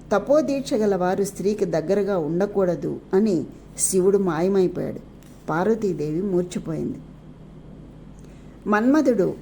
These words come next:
దేవతలకు ఉపకారం చేయబోయాడు, కానీ తనకే ప్రమాదం జరిగింది. ఆ సమయంలో మన్మధుడు దేవతలు కూడా, మన్మధుణ్ణి దేవతలు కూడా రక్షించలేకపోయారు.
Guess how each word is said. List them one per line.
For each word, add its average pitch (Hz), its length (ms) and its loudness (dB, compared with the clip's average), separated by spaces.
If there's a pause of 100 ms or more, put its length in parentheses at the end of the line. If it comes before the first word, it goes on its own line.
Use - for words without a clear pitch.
(140)
దేవతలకు 220 720 2
ఉపకారం 196 640 -2
చేయబోయాడు, 160 540 -4 (440)
కానీ 196 460 2 (220)
తనకే 180 300 2
ప్రమాదం 208 540 0
జరిగింది. 165 520 -4 (580)
ఆ 220 180 2
సమయంలో 208 560 2
మన్మధుడు 185 680 0 (400)
దేవతలు 214 520 2
కూడా, 180 420 -2 (340)
మన్మధుణ్ణి 233 640 2
దేవతలు 202 520 2
కూడా 175 300 -2
రక్షించలేకపోయారు. 220 1200 -4